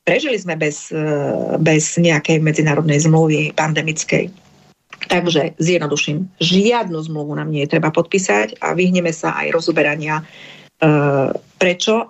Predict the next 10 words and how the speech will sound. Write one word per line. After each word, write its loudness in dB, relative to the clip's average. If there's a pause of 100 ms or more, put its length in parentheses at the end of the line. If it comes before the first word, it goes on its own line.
ale 0 (400)
hovorím, -2 (160)
preto, 0
aby -2
sme -2
poznali, 0 (160)
poznali 2
tú 0
nebezpečnosť 0
myslenia 0